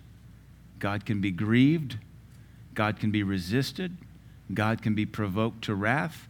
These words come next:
And don't you know the individual that successfully hits all those buttons on a regular basis, the Lord is not going to favor that individual. And so your job is to say, Lord, please don't let that be me. May I not be the guy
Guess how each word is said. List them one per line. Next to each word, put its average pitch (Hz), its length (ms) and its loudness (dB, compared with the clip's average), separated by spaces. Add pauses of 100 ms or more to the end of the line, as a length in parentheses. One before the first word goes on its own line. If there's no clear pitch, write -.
(480)
And 104 220 -2
don't 135 260 -2
you 139 100 6
know 135 160 4
the 120 200 0
individual 123 640 2
that 107 160 -2
successfully 113 760 -2
hits 120 240 -2
all 117 180 -2
those 113 200 -2
buttons 107 360 0
on 104 120 -2
a 101 40 -2
regular 104 340 -2
basis, 98 460 -2
the 113 100 -6
Lord 147 240 0
is 92 120 -2
not 113 240 0
going 107 240 0
to 90 60 -4
favor 113 440 -2
that 87 180 -2
individual. 92 760 -2 (680)
And 104 180 0
so 123 180 0
your 120 260 4
job 113 400 0
is 107 200 -2
to 104 300 -2 (240)
say, - 160 -2
Lord, 113 260 2
please 127 240 2
don't 110 180 0
let 107 200 2
that 104 180 -2
be 104 140 2
me. 90 200 2
May 107 200 2
I 120 160 2
not 117 200 0
be 113 140 2
the 104 120 0
guy 104 500 0